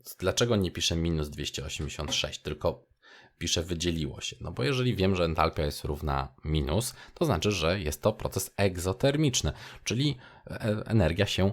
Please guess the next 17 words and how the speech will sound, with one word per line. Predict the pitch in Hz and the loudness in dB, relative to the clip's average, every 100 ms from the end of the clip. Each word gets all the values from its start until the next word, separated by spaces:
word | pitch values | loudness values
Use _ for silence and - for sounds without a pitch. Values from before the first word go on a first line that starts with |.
| - | 0
wydziela | 92 113 113 120 82 71 | 0 0 6 6 6 4
i | 98 | 2
nie | 123 | 2
muszę | 147 123 | 4 2
tutaj | - 80 76 | 0 2 4
na | 76 | 4
minusie | 76 76 - - | 4 2 0 -2
pisać, | - 80 - | 0 -2 0
tylko | 76 - | -4 0
muszę | 73 71 73 | 0 0 -2
napisać, | 67 - 76 69 | -2 -4 -4 -2
że | |
się | 65 67 | -4 -2
wydzieliło | 82 92 85 80 78 76 - - - - | 0 2 2 2 2 0 -4 -20 -18 -2
albo | 80 73 76 | 2 2 0
się | 76 | -4
pochłonęło, | - 78 - 78 73 76 87 73 73 | -2 0 0 0 2 4 4 4 2